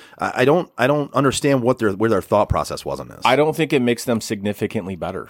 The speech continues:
Speaker 1: It, it doesn't. It doesn't, because they weren't just an edge rusher away
Speaker 2: They
Speaker 1: from
Speaker 2: weren't.
Speaker 1: being a really good
Speaker 2: No.
Speaker 1: defense. So it, it doesn't make sense from both sides. It doesn't make sense to me, because he said he wanted to play for a Super Bowl contender.
Speaker 2: Right.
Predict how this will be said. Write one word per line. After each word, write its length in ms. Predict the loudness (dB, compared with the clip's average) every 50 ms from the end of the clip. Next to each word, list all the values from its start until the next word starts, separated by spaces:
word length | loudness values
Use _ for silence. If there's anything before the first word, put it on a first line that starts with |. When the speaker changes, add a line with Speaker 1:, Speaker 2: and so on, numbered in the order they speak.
| -18 -20 _ -4
Speaker 1:
It, 180 | -4 -4 -2 0 -2
it 240 | -2 -2 -2 -6 0
doesn't. 640 | 2 4 4 2 0 -4 -12 -14 -16 -20 -20 -20 _ _ _ -4
It 200 | -2 -2 0 2
doesn't, 320 | 2 2 2 2 0 -4
because 260 | -6 -4 -4 -4 0 0
they 100 | 0 0
weren't 300 | 0 -2 -2 -2 -2 -2
just 240 | -2 -2 -2 -2
an 80 | -6 -6
edge 240 | -4 -4 -4 -2 0
rusher 380 | 2 2 2 2 0 -2 -2
away 200 | 0 2 2 4 4
Speaker 2:
They 20 | 4
Speaker 1:
from 60 | 4
Speaker 2:
weren't. 260 | 4 4 2 2 2
Speaker 1:
being 260 | 2 2 2 0 0
a 60 | -2
really 300 | 0 0 0 0 0 -2
good 260 | 0 0 0 0 0 -2
Speaker 2:
No. 60 | -2
Speaker 1:
defense. 500 | -2 0 2 2 2 2 2 -2 -8 -12 _ _ _ -20 _ _ _ _ -12
So 540 | -8 -2 0 2 4 4 4 2 0 -4 -8 _ _ _ _ _ _ _ _ _ _ _ _ _
it, 200 | -8 -8 -4 -2
it 80 | 0 2
doesn't 200 | 2 2 2 2
make 120 | 2 2
sense 300 | 2 0 0 -2 -2 -8 _ _ _ _ _ _
from 160 | -4 -2 0 2
both 240 | 2 2 2 2
sides. 260 | 0 0 0 0 0 -2
It 40 |
doesn't 180 | -8 -8 -10 -10
make 140 | -12 -12 -10
sense 180 | -10 -10 -10 -12
to 60 | -18
me, 100 | -18 -14
because 300 | -14 -8 -2 -2 -2 -2
he 140 | -2 -8 -6
said 160 | -4 -2 0
he 60 | 0 0
wanted 180 | 0 0 -2
to 40 | -2
play 120 | -2 -2
for 140 | -2 0 -4
a 20 | -4
Super 160 | -4 -4 0
Bowl 120 | 0 0 0
contender. 260 | 0 -2 2 4 4
Speaker 2:
Right. 260 | 4 4 2 0